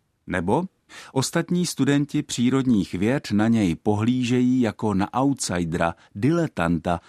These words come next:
který se objeví na matematických přednáškách a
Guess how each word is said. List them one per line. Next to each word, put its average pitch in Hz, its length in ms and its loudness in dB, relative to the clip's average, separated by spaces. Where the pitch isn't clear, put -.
který 127 320 -2
se - 160 -6
objeví 131 640 0
na 104 140 4
matematických 110 960 0
přednáškách 101 960 0
a 82 200 -6